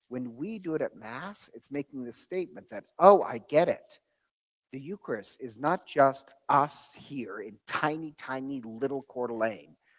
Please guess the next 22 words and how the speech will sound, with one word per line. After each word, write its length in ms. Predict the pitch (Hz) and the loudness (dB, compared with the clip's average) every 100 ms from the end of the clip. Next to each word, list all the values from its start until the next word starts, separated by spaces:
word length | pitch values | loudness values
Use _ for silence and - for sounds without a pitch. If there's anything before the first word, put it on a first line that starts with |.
| _ | _
celebrating 680 | - - 131 123 117 113 110 | -8 6 8 8 4 -2 -4
a 40 | 104 | -6
Mass. 500 | 127 107 65 - - _ _ _ | -6 -6 -8 -16 -20 _ _ _
We're 120 | 156 | -6
celebrating 580 | 185 - 139 113 110 107 | -2 6 6 6 -2 -4
it 140 | 107 113 | -10 -16
with 140 | 107 _ - | -20 _ 8
everybody 960 | 165 165 151 117 104 92 - 156 - _ - | 12 12 12 -14 -16 -14 -12 -12 -16 _ -16
in 160 | 120 | -14
heaven, 400 | - 127 - - _ _ _ _ _ _ _ | -8 -6 -6 -8 _ _ _ _ _ _ _
that 80 | 117 | -10
we're 200 | 135 131 - | -6 -6 -2
all 360 | 147 160 170 | 0 0 0
in 120 | 139 127 | -2 -4
this 220 | 120 - | -8 -12
one 440 | 104 123 131 135 - | -10 -4 -2 -4 -8
act 380 | 117 113 - 117 | -10 -10 -12 -20
of 120 | 85 | -18
worship." 420 | 101 104 - - _ _ _ _ - | -16 -16 -18 -20 _ _ _ _ -12
Everybody 600 | 123 131 120 127 127 120 - - | -6 -4 0 0 0 -4 -12 -20
on 180 | - 104 | -20 -10
earth, 320 | 151 165 | -8 -8